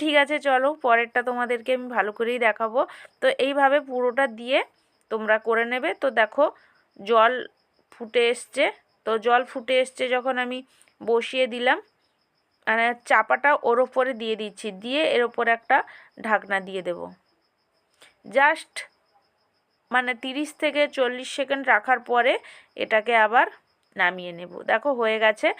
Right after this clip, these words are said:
তো এটা রেখে দেব। দিয়ে আর যেগুলো আছে ওইগুলোকে আমি আবার বসিয়ে দেব, এটাকে ঠান্ডা হতে সময় দেব। ঠান্ডা হলে তারপরে ওটাকে তুলবো, না হলে কিন্তু ওটা প্লেট থেকে উঠবে না, ঠিক আছে? তো ছোট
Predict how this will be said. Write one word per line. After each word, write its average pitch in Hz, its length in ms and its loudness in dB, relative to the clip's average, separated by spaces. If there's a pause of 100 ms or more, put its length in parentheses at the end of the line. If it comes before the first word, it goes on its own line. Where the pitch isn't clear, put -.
(240)
তো 262 60 0 (100)
এটা 302 120 4 (100)
রেখে 285 280 0
দেব। 285 120 4 (340)
দিয়ে 262 220 2 (540)
আর 269 100 4 (360)
যেগুলো 269 360 0 (120)
আছে 247 200 -4 (160)
ওইগুলোকে 269 540 -2 (400)
আমি 254 120 -2 (100)
আবার 254 160 4 (100)
বসিয়ে 233 400 -4
দেব, 202 140 -4 (220)
এটাকে 262 240 -2 (100)
ঠান্ডা 233 340 2
হতে 262 160 -2 (140)
সময় 247 260 -4
দেব। 233 180 -2 (440)
ঠান্ডা 247 340 4 (100)
হলে 254 240 2 (340)
তারপরে 233 560 4 (240)
ওটাকে 240 300 0 (100)
তুলবো, 220 300 -2 (140)
না 240 120 4
হলে 277 140 0 (100)
কিন্তু 285 220 -4 (100)
ওটা 269 160 2 (100)
প্লেট 240 200 -2 (120)
থেকে 262 160 0 (120)
উঠবে 214 280 -6
না, 226 60 2 (100)
ঠিক 277 200 -4
আছে? 311 160 0 (340)
তো 254 60 0 (100)
ছোট 269 180 2